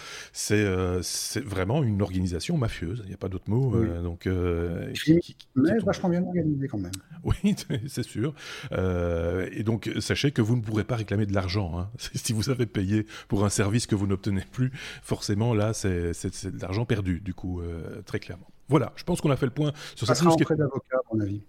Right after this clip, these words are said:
Speaker 1: <laughs> Oui, c'est ça. Cette news toute récente, hein, c'était, euh, c'est, c'est, c'est toujours en général la, l'actualité si chaude, euh, on, on, on, on, on la survole, bah, là on l'a un petit peu survolée aussi,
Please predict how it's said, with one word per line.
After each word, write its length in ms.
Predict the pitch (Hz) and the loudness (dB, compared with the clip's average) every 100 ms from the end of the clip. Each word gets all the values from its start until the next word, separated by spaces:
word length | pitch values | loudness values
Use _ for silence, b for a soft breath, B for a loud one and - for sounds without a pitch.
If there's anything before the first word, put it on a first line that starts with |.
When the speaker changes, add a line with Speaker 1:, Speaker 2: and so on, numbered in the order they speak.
| - | -2
Speaker 1:
<laughs> 140 | - - | 0 6
Oui, 80 | 226 | 6
c'est 140 | 170 | 6
ça. 140 | 147 120 B B - | 0 -2 B B -6
Cette 160 | 143 | 2
news 100 | 175 | 4
toute 240 | - 220 - | 4 2 0
récente, 400 | 165 139 101 110 | 0 0 0 0
hein, 80 | |
c'était, 240 | 110 104 117 | 0 0 4
euh, 380 | 110 101 95 92 | 4 6 4 4
c'est, 240 | 110 - | 2 0
c'est, 180 | 123 - | -2 0
c'est 120 | 117 | 0
toujours 260 | 127 135 147 | 0 2 2
en 40 | |
général 400 | 123 120 131 135 | 2 2 4 4
la, 160 | 113 110 | 2 2
l'actualité 500 | 123 113 120 110 117 | 0 0 0 0 -2
si 180 | - 135 | 0 0
chaude, 300 | - 139 131 B B B - | 2 2 0 B B B -2
euh, 680 | 107 107 104 104 101 98 | 0 0 0 2 0 0
on, 60 | 98 | -2
on, 400 | 101 113 113 110 | -2 -4 -2 -4
on, 220 | 101 104 104 | -2 -2 -2
on, 380 | 104 101 95 104 | -2 -2 -2 -2
on 40 | |
la 80 | 101 | -2
survole, 400 | - 101 110 127 | -2 0 2 2
bah, 160 | 107 90 | 0 -2
là 120 | 107 | -2
on 80 | 107 | 0
l'a 100 | 95 | -2
un 80 | |
petit 160 | 90 - | -4 -4
peu 100 | 110 | -4
survolée 380 | - 98 98 101 | -4 -2 0 0
aussi, 280 | 92 - | -2 -4